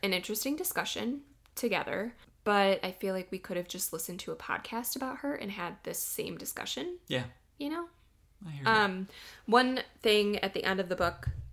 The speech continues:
Speaker 1: I really liked this commentary. Um, Kara Robertson says, "Most interpretations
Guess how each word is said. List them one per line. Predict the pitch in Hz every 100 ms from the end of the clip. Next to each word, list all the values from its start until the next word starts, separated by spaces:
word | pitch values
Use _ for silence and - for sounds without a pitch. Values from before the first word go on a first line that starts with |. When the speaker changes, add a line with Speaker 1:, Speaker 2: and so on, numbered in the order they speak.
| -
Speaker 1:
I | 185
really | 190 208 196
liked | 175 175 - -
this | 156 160 160 - - - - - - _ - - - _
commentary. | - 180 180 214 - 254 269 302 311 - - - - - - -
Um, | 190 185 175 160 160
Kara | - 208 214
Robertson | 196 190 - 196 190
says, | - 165 170 170 -
"Most | 196 196 233 -
interpretations | 262 - 208 233 - 190 - 139 175 196